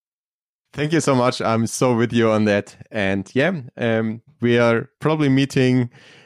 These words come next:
on different parts of the world, but definitely in Tallinn. Thank you so much for your time, for your insights,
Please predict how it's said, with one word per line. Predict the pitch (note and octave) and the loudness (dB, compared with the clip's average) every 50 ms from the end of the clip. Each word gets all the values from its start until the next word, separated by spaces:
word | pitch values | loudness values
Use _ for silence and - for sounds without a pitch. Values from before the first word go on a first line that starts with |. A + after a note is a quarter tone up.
| _ _ _ _ _ - - - | _ _ _ _ _ -20 -10 -4
on | - C3+ B2 B2 B2 A#2 | -2 0 0 0 0 0
different | - F#3 F#3+ - F#3 F3 E3 - | 0 0 0 0 0 0 0 2
parts | - D#3+ D#3+ D#3+ - | 2 2 0 2 0
of | C#3+ A#2+ | -2 0
the | C3 B2 | 0 2
world, | A#2+ C3+ D3+ D3+ - | 2 2 2 0 0
but | - B2+ - | -2 -2 0
definitely | C#3+ C#3+ B2+ - D#3 C3+ A#2+ B2+ B2+ A#2+ | 0 -2 0 0 0 0 2 2 0 2
in | F#2 B2+ B2 A#2 | 2 0 -2 -2
Tallinn. | - - B2 A#2 B2 B2 B2+ C3 C#3 C3+ D3 - - | -2 -2 0 0 2 2 2 0 -2 -4 -10 -8 -4
Thank | - D3+ F3 F3+ | -2 0 0 0
you | E3 | 0
so | - - D3+ | 0 0 0
much | C#3+ C3+ C#3 - - - - _ | 0 0 0 -2 -6 -8 -10 _
for | _ - - - C3 B2+ | _ -12 -4 -2 0 2
your | B2 B2 - | 2 2 0
time, | - - B2 A#2 A#2+ B2+ C3+ C#3 C3 | 0 0 0 2 2 2 2 0 -2
for | - - C3 A#2+ | -2 0 0 2
your | A#2+ A#2 | 2 2
insights, | A2 B2 A#2+ - - A#2+ G#2+ G#2+ A2+ A2 - - | 2 0 0 0 0 0 2 2 2 0 -2 -8